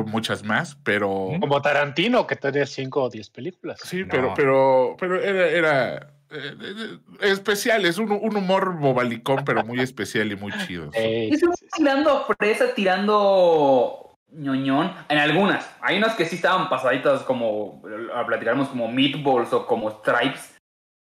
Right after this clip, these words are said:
Speaker 4: que con eso se empezó y eran, pues, bastante subidas de tono, pero tenía ese, ese, esa mancuerna con Bill Murray que utilizó en varias
Speaker 2: Ujú.
Speaker 4: películas. Eh, de hecho, empezó produciéndole a Cronenberg.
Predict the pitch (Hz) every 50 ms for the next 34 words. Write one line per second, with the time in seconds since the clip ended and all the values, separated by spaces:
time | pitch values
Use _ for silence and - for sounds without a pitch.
0 | _ _ - 127 120 - - 110 113 117 131 147 156 135 131 - 104 101 - 123
1 | 117 120 131 139 131 110 113 120 135 180 233 226 175 120 113 107 92 92 90 -
2 | 95 92 87 87 98 101 95 - - 110 135 175 - - 139 120 131 123 117 110
3 | - - 185 180 160 131 - 127 120 117 - - - - - _ _ _ - 180
4 | 185 202 220 220 220 214 214 220 220 220 - 220 208 202 - 185 202 202 - 220
5 | 196 185 180 175 165 156 147 139 - 156 151 - 190 175 156 143 147 143 - -
6 | 165 165 170 175 165 156 156 151 135 135 135 147 147 147 147 147 147 139 139 135
7 | 131 131 127 117 110 104 101 104 101 - - - 101 85 - - _ - 123 -
8 | 113 104 107 107 135 123 117 113 113 113 113 110 135 135 139 104 98 110 104 -
9 | 113 117 120 123 - - - - - _ _ _ _ _ _ _ _ _ _ -
10 | 123 123 127 123 - - 175 170 170 - - 214 208 339 392 381 - 277 208 -
11 | - 233 240 269 320 339 339 - 233 202 196 185 170 170 196 208 247 359 349 294
12 | - - 170 156 202 262 415 359 233 180 - 185 175